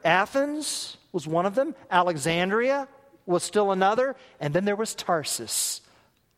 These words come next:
That's where Paul was from. Saul of Tarsus,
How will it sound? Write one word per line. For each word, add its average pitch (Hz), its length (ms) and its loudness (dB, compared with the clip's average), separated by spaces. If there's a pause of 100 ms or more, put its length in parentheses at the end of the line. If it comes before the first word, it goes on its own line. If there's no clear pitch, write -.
(280)
That's 151 240 -6
where 151 120 -2
Paul 302 300 -10
was - 160 -10
from. 104 360 -14 (680)
Saul 147 720 0
of 143 280 -4
Tarsus, - 800 -6